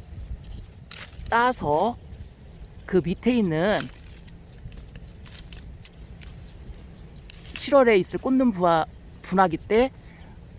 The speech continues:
꽂는 분화에, 어, 좀 좋지 않은 영향을 끼친다는 생각을 갖고 가감히 좀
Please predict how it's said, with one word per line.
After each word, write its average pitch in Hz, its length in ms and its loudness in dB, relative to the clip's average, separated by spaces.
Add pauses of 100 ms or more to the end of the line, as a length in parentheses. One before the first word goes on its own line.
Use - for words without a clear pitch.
(1700)
꽂는 269 500 4 (160)
분화에, 180 680 2 (360)
어, 143 600 0
좀 143 420 -4 (540)
좋지 196 300 6
않은 247 180 8
영향을 170 380 4
끼친다는 202 720 2
생각을 196 400 2
갖고 220 500 6 (320)
가감히 143 500 -2 (300)
좀 143 320 -2